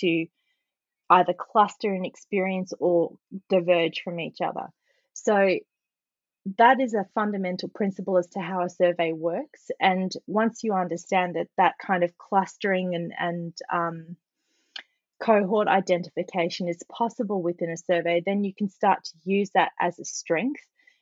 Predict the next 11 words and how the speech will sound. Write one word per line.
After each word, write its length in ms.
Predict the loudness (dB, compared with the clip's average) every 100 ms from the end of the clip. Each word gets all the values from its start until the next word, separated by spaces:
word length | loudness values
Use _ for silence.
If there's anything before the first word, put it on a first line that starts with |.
| _ -2
in 180 | 0
order 220 | 2 2 0
to 200 | -2 -6
ensure 440 | -4 -2 0 2
that 180 | 2 0
whatever 360 | 2 2 2
questions 560 | -2 -4 -4 -4 -8 -4
you're 140 | -6 -2
asking, 580 | 0 0 -2 -6 -4 -6
you're 180 | -4 0
not 200 | 2 0